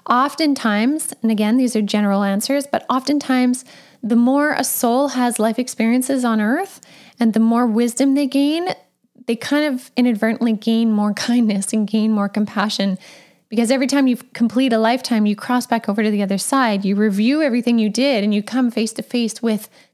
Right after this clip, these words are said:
things you learned. And so that's, like, soul growth.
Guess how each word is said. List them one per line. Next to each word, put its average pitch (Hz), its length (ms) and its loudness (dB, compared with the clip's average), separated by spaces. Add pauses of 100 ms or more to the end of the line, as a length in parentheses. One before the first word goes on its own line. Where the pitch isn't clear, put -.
things 226 400 0
you 196 80 0
learned. 226 500 0 (640)
And 233 120 2
so 240 120 0
that's, 262 520 0
like, 190 180 0
soul 247 540 0
growth. 190 600 -2